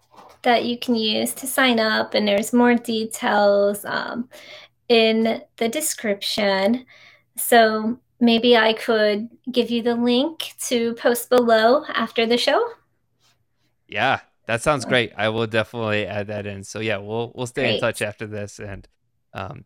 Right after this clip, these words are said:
Speaker 2: that sounds great. So, cool.
Speaker 1: Cool.
Speaker 2: Um,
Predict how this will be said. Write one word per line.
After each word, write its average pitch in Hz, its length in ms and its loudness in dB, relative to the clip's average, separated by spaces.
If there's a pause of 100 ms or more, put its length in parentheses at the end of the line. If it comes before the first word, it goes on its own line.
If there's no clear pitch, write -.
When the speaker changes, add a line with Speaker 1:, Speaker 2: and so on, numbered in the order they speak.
Speaker 2:
that 92 120 -10
sounds 107 240 -8
great. - 280 -18 (260)
So, 147 240 -14 (280)
cool. - 320 -10 (500)
Speaker 1:
Cool. 107 180 -10
Speaker 2:
Um, 101 720 -4